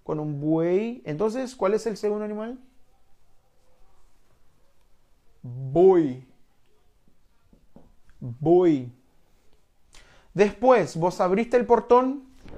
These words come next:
miraste abajo, había una caja con un cachorro de perro. Entonces, ¿cómo se dice perro en portugués?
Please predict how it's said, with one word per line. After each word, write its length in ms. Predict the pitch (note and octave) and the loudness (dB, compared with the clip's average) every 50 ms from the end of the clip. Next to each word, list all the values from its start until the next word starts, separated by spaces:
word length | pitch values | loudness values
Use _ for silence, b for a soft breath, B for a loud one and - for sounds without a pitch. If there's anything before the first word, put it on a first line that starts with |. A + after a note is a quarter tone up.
| - - - - - | -14 -12 -2 8 12
miraste 460 | F#3 F3 F#3+ G3+ - - - - A#3+ | 12 12 12 12 12 12 12 10 4
abajo, 340 | A3 G#3+ A3 A3+ A3 - G#3+ | 0 0 0 -2 -2 -2 -2
había 180 | F#3+ F3 G3+ | 0 0 0
una 220 | G#3+ G#3 G#3 G3 - | -2 -2 -4 -6 -4
caja 420 | - G#3+ A3 A3+ - - - G3+ | -4 -4 -4 -4 -6 -10 -12 -8
con 220 | - - G3 G3 G#3+ | -4 -4 -2 0 0
un 300 | C4+ D#4 E4+ E4+ E4+ - _ _ _ _ _ _ _ _ - - - _ _ _ _ _ | 0 -2 -2 -4 -8 -14 _ _ _ _ _ _ _ _ -20 -20 -20 _ _ _ _ _
cachorro 1160 | - - F3 E3 D#3+ D#3+ - _ _ _ - - F3 E3 F3 F3 E3 F3+ F#3+ G3 G#3+ A3+ A#3+ C4 - _ _ _ | -10 -6 -6 -4 -4 -6 -10 _ _ _ -6 -4 -4 -4 -4 -4 -4 -4 -4 -4 -6 -8 -10 -14 -18 _ _ _
de 320 | - - - C#3 C3 C#3+ C#3 | -20 -16 -12 -10 -8 -8 -8
perro. 840 | C#3 _ _ _ _ - F3 F3+ F3+ E3+ D#3 C3 B2 A#2 A2+ B2 C3 _ _ _ _ _ _ _ _ _ _ _ _ _ _ _ _ b b b b b b b b | -10 _ _ _ _ -8 -6 -6 -4 -6 -6 -6 -8 -8 -10 -12 -16 _ _ _ _ _ _ _ _ _ _ _ _ _ _ _ _ b b b b b b b b
Entonces, 300 | - D#3+ F#3+ G#3+ G#3+ A#3+ | -10 -6 -6 -6 -4 -6
¿cómo 200 | - B3+ C#4 E4 | -6 -6 -6 -8
se 160 | D#4+ - C#4+ A#3 | -8 -6 -4 -4
dice 320 | A3 A3 G3 - G3 E3+ | -4 -4 -6 -6 -8 -10
perro 500 | - - - - F3+ F3 F3 F#3+ G3 A3 | -10 -12 -10 -8 -6 -4 -4 -4 -6 -6
en 100 | A3+ G#3+ | -8 -8
portugués? 600 | A3+ A3 A3 - A#3+ A#3+ B3+ - - - - _ | -10 -12 -10 -10 -10 -10 -10 -10 -14 -20 -20 _